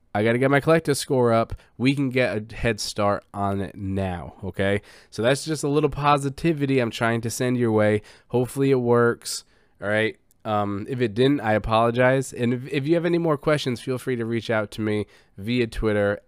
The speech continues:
at Crypto Ballers T S. My D Ms are open. I'll answer any questions. I, I talk to a lot of people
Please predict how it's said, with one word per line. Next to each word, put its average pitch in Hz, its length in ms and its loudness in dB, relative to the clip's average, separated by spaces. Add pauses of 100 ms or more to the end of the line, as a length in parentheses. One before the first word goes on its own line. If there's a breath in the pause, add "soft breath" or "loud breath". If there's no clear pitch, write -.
at 104 320 -2
Crypto 104 400 -4
Ballers 95 460 -2
T - 260 -10
S. 98 340 -6 (380 soft breath)
My 101 80 -4
D 113 200 -2
Ms 110 140 -2
are 107 80 -2
open. 120 540 0
I'll 101 140 -6
answer 107 240 -6
any 113 160 -4
questions. 117 500 -2
I, 98 260 -6
I 110 140 -2
talk 139 280 -2
to 113 140 -6
a 98 60 -4
lot 135 540 -2
of 139 60 -6
people 117 520 0